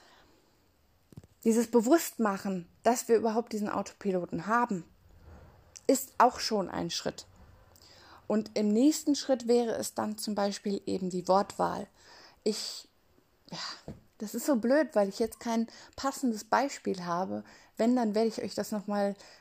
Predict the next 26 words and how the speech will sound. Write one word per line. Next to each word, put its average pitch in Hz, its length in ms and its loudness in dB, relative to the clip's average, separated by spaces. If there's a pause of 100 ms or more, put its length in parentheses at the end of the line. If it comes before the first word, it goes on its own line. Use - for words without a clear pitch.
(160)
ähm, 185 420 0 (640)
in 214 140 4
einer 214 80 4
ganz 247 260 4
kurzen 220 420 0
Podcast-Folge, 185 1300 0
ähm, 175 440 -6 (1000)
demonstrieren. 208 1000 0 (840)
Aber 208 220 8
vielleicht 240 320 4
merkt 220 300 2
ihr 202 80 6
es 185 100 -2
auch - 160 0
schon 180 300 -2
generell 196 400 4
an 190 160 -2
meinem 165 200 -2
Podcast, - 640 -8 (520)
dass 214 160 2
ich 254 120 -4
meine 226 300 0
Worte 220 320 4
etwas - 260 -6
anders 202 460 0
wähle, 175 340 -2